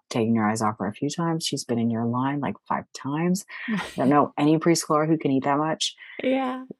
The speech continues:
Speaker 1: I followed her the next time she came up to get some food, and I followed her all the way back to her dorm room, and I could see she and the other preschoolers were lifting up their beds,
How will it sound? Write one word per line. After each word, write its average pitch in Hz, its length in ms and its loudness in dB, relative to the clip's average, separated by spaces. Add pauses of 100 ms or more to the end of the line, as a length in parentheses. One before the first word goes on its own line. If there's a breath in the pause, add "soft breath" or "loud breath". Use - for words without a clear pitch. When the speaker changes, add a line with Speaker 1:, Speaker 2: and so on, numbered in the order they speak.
(240)
Speaker 1:
I 135 160 2
followed 143 440 4
her 151 140 2
the 127 100 2
next 131 240 0
time 123 240 0
she 131 180 0
came 127 240 0
up 123 140 -4
to 135 100 -2
get - 220 -4
some 123 240 -2
food, 135 460 -4 (180)
and 123 380 0 (380)
I 120 140 -2
followed 151 280 4
her 135 120 4
all 139 120 4
the 143 60 2
way 135 80 2
back 120 220 0
to 123 120 -4
her 120 120 2
dorm 143 320 0
room, 120 300 0 (480 loud breath)
and 131 100 4
I 127 80 4
could 123 220 -2
see 131 520 2 (760)
she - 200 0
and 147 120 4
the 139 60 4
other 127 140 2
preschoolers 127 600 0
were 127 140 2
lifting 135 360 -2
up 117 140 -2
their 113 180 -2
beds, 151 600 0